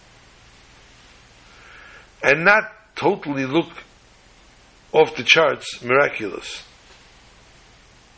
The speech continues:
And this is the great miracle here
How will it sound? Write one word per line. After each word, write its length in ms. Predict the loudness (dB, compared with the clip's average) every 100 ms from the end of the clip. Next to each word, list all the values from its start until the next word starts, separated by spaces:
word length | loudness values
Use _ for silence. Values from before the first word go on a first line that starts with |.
| _ _ _ _ _ _ _ _ _ _ -20 -20 -20 -20 -20 -20 -20 -20 -20 -8
And 100 | -4
this 180 | -2 -4
is 120 | -4
the 80 | -2
great 300 | 2 0 0
miracle 340 | -4 -4 -6
here 320 | -8 -8 -8